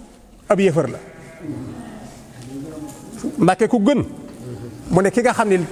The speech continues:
faratay Yàllaam yi bàyyiwu ci dara, waaye sama ndigal yi bàyyiwu ci dara. Kooku nag mooy waaja. Moom la sariya wax ni, "Wa man tafaqaha wa lam yatasawwaf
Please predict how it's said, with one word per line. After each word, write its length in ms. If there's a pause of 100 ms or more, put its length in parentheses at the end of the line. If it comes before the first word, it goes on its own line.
faratay 480
Yàllaam 340
yi 140
bàyyiwu 320
ci 100
dara, 220 (600)
waaye 180
sama 180
ndigal 200
yi 60
bàyyiwu 280
ci 80
dara. 180 (340)
Kooku 220
nag 140
mooy 140
waaja. 280 (1900)
Moom 160
la 100
sariya 260
wax 100
ni, 80
"Wa 100
man 100
tafaqaha 500 (1800)
wa 240
lam 160
yatasawwaf 580